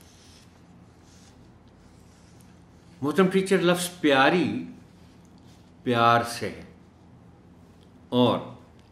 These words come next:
इस लफ्ज़ के तलफ़्फ़ुज़ के बारे में मैं इससे पहले भी किसी बाब के हवाले से बात कर चुका हूँ। हम इस लफ्ज़ को प्यार बोल जाते हैं,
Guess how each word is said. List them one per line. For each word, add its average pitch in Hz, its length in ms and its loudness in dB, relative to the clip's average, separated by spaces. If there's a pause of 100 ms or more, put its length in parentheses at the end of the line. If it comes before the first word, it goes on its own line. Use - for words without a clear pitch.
(120)
इस 127 220 -8
लफ्ज़ 127 280 -4 (120)
के 110 200 -4 (560)
तलफ़्फ़ुज़ 123 540 -4
के 110 140 -8
बारे 92 300 -8
में 90 260 -14 (400)
मैं 123 180 -4
इससे 123 280 -12 (100)
पहले 104 360 -8
भी 110 260 0 (680)
किसी 104 260 -12
बाब 101 500 -4
के 98 60 -12
हवाले 92 420 -12
से - 200 -18
बात 87 360 -14 (260)
कर 107 120 -10
चुका 92 320 -14
हूँ। 85 240 -20 (1800)
हम 185 280 0
इस 180 220 -4
लफ्ज़ 175 280 2
को 170 260 0 (1500)
प्यार 139 560 6 (500)
बोल 101 260 -4
जाते - 360 -16
हैं, - 180 -20